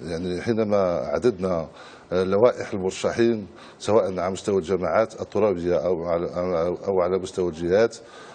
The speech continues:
فكان هناك ميثاق، آه، تعاقدنا عليه على أنه سوف يحاسبون بعد تحملهم للمسؤولية.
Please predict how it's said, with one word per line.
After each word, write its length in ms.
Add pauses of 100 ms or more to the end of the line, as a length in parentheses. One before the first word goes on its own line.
(140)
فكان 880
هناك 340 (260)
ميثاق، 580 (520)
آه، 400 (180)
تعاقدنا 520
عليه 500 (480)
على 280
أنه 580 (360)
سوف 280
يحاسبون 840 (720)
بعد 260 (480)
تحملهم 800
للمسؤولية. 680